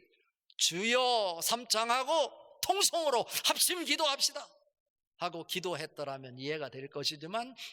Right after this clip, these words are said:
예수님이 그 조그마한 걸 들어서 하늘을 바라보시며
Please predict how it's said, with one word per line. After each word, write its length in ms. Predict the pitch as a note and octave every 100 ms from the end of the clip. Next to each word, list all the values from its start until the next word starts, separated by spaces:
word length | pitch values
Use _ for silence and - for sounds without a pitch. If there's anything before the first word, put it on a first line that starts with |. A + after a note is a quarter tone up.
| -
예수님이 540 | E3 E3+ G3+ G3 F#3+
그 260 | F#3 - B3+
조그마한 560 | - A3 C#4 B3+ G#3+
걸 180 | G3 E3
들어서 380 | E3 E3+ E3 E3+
하늘을 400 | E3 G3+ G3 E3+
바라보시며 880 | D#3 E3+ F#3+ F3+ F3+ F#3+ A3 C4+